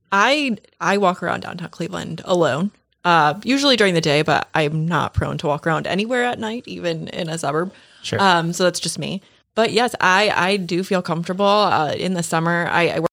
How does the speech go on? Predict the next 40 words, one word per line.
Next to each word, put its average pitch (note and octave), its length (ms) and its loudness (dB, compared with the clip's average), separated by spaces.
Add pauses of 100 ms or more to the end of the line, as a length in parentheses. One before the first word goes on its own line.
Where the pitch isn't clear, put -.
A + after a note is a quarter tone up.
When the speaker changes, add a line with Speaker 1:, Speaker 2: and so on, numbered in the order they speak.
Speaker 1:
at - 240 -18
school, F#3 160 2
so F#3 120 -2
I - 20 0
have D#3+ 80 -2
most D#3 180 -4
of D3 60 -6
the D#3+ 80 -4
summers D3+ 260 -2
off. E3 320 -2
So E3 380 2 (440)
I D#3 380 0
will D#3 240 -4
just D#3 400 -4
take E3+ 220 -2
a D#3+ 40 0
book E3+ 360 -2
and F3 120 0
I'll D3 280 0
go D3 240 -4
walk D3 400 -2
to E3 160 -2
the D3+ 140 0
lake G3+ 260 0
for C4 200 2
a B3+ 80 4
while A#3+ 500 4
by G3+ 100 4
myself G3 400 2
while F#3 80 0
Mitch E3+ 180 -4
is D#3 140 0
on, B2 140 -4 (280)
at E3+ 160 -6
work. C4+ 540 0 (580)
Um, D#3+ 520 -2 (180)
it F3 80 -2
feels G3+ 280 -2
very F3 800 2 (300)
safe - 540 0